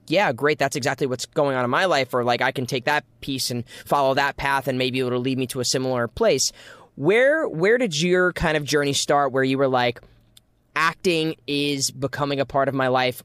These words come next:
whether that's through high school theater, you know, doing plays or, uh, you know, singing in your bathroom? Where did that bug start for you as a kid where you're like, "Performing is in me somewhere"?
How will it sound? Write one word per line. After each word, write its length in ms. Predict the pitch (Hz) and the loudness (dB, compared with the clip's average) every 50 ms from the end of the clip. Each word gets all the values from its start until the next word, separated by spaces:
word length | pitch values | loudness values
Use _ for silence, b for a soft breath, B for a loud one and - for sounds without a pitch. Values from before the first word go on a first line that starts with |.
| _ | _
whether 200 | - 127 123 131 | -6 -4 -4 -2
that's 240 | 117 120 117 - - | -2 -2 -4 -4 -6
through 300 | - 117 117 117 113 110 - | -6 -6 -6 -6 -6 -10 -12
high 160 | - - 143 | -6 -4 -4
school 200 | 135 - - 117 | -4 -2 -4 -6
theater, 480 | 110 - - 170 170 165 160 156 156 156 B B B B B B | -4 -2 0 0 2 2 4 4 2 2 B B B B B B
you 140 | - 156 147 | -4 -2 0
know, 160 | 139 131 127 | 0 0 0
doing 360 | 120 143 139 127 123 120 120 113 | 0 0 0 0 0 0 -2 -4
plays 640 | - - 180 170 165 165 165 160 165 160 156 - | -2 0 2 2 4 4 2 2 2 0 0 -2
or, 540 | - - 139 135 131 131 127 123 123 123 117 - | -2 0 2 2 4 4 4 4 2 2 0 0
uh, 260 | 120 120 120 117 117 | 0 0 2 2 0
you 160 | 95 101 131 | -2 -2 -4
know, 180 | 123 120 117 120 - _ - | -4 -4 -4 -6 -8 _ -4
singing 380 | - - - 151 139 127 120 | -2 0 0 0 0 0 0
in 80 | 123 120 | 0 0
your 100 | 117 113 | -2 0
bathroom? 540 | 123 170 175 175 170 - 180 170 165 156 147 | 0 0 2 0 0 0 -2 -2 -2 0 2
Where 260 | 156 165 175 190 185 | 4 4 4 4 2
did 200 | 165 175 151 135 | 2 -2 0 0
that 320 | 151 147 151 139 120 - - | 0 0 0 -2 -4 0 2
bug 260 | 160 156 147 151 143 | 4 4 4 2 0
start 440 | - - - - 160 139 147 139 - | -2 -4 -2 0 2 2 2 2 -2
for 120 | - - 147 | -2 -4 -2
you 320 | 139 135 139 139 139 135 - | 0 0 0 0 0 0 0
as 160 | 127 135 123 | -2 -2 -2
a 60 | 131 127 | -4 -6
kid 320 | - - 156 147 135 131 | -4 -2 0 0 0 0
where 160 | 123 131 127 | 0 0 0
you're 180 | 127 123 131 127 | 0 0 0 0
like, 300 | 120 123 117 117 - - | 0 0 0 -2 -4 -6
"Performing 680 | - 139 131 - - - 165 165 156 151 147 139 135 131 | -8 -10 -10 -8 -4 0 2 2 2 2 2 0 0 0
is 140 | 131 120 123 | 0 0 0
in 140 | 123 127 | -2 0
me 120 | 123 117 120 | -2 -2 -2
somewhere"? 520 | - - 120 110 110 107 104 101 110 110 | -2 -2 -2 -2 -2 -4 -6 -6 -8 -12